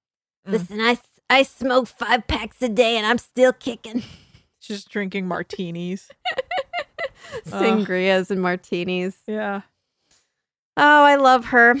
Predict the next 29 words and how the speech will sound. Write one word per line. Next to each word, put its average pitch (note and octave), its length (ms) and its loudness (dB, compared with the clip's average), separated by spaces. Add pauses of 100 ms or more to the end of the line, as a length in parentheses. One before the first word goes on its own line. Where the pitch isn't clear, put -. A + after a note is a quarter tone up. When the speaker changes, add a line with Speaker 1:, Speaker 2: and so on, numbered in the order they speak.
(400)
Speaker 1:
Yeah, G#3+ 220 -10
good G#3 180 -12
for - 160 -10
her. F3+ 260 -4
Speaker 2:
She's F3+ 120 -6
amazing. G3 460 -4
Good D#4+ 220 -2
for - 180 -2
her. - 200 -6
Exactly. B3+ 520 -2
Good F#4 280 0
for A3 200 -2
her. - 320 -10 (480)
Speaker 1:
Live G#3 180 -8
her A#3 120 -2
best F#3 200 -4
Speaker 2:
For C#4 100 2
li-, A3+ 140 0
Speaker 1:
life. E3+ 180 -2 (260)
Speaker 2:
for C4+ 140 6
outliving A#3 560 2
humans. G#3+ 460 -4
Good - 140 2
for A3 40 0 (180)
Speaker 1:
Yeah. E3 60 -2
Speaker 2:
her. - 260 -2 (200)
Speaker 1:
She'll B3 120 0
outlive C#4+ 360 0
Speaker 2:
Yeah. C#4+ 60 -2